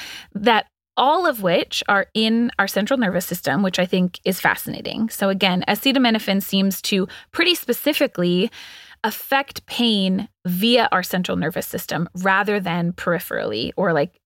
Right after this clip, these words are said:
directly at the site of wherever that pain is coming from. And it's likely these multiple little mechanisms that all together produce the overall effect.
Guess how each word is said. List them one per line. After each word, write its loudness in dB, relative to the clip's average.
directly 0
at -6
the -2
site -2
of 2
wherever 2
that 0
pain -4
is -10
coming -6
from. 0
And 4
it's 0
likely 2
these 0
multiple 2
little 4
mechanisms 0
that 0
all 2
together 0
produce -2
the -2
overall -2
effect. -10